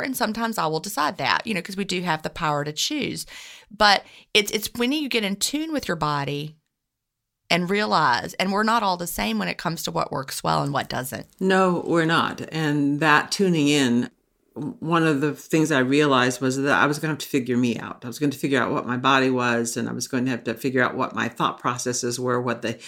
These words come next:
Speaker 2: history of my thinking, how that had affected my perceptions of all of that. And, uh, once I began to kinda tune into that, we, we talk in, um,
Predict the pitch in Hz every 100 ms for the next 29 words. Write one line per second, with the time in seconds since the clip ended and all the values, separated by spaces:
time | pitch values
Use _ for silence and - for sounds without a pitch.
0 | - - 175 170 151 139 131 139 147 147
1 | 139 143 139 131 123 123 123 107 - 131
2 | 127 131 127 110 135 - 143 - 143 139
3 | 139 131 127 127 131 127 127 - 127 127
4 | - - - - - - 135 135 165 180
5 | 147 143 156 143 135 - 160 143 - 160
6 | 147 160 151 123 117 160 165 - 170 175
7 | 196 190 180 147 135 123 127 131 123 123
8 | 120 -